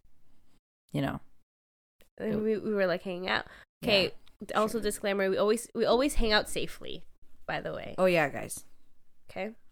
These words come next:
Speaker 2: Just
Speaker 1: Shout out to our frontline workers,
Speaker 2: <laughs>
Speaker 1: our essential workers.
Speaker 2: Exactly. Shout out
Speaker 1: Um,
Speaker 2: our mask wearers.
Speaker 1: Yeah.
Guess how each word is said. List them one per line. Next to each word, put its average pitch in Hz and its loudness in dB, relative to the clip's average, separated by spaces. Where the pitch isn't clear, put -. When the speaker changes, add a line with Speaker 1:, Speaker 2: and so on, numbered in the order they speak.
Speaker 2:
Just 185 -4
Speaker 1:
Shout 170 2
out 180 4
to 196 0
our 170 4
frontline 156 0
workers, 185 0
Speaker 2:
<laughs> - -2
Speaker 1:
our 147 0
essential 160 2
workers. 170 0
Speaker 2:
Exactly. 214 -8
Shout 226 6
out 226 8
Speaker 1:
Um, 220 2
Speaker 2:
our 214 6
mask 202 2
wearers. 220 2
Speaker 1:
Yeah. 160 4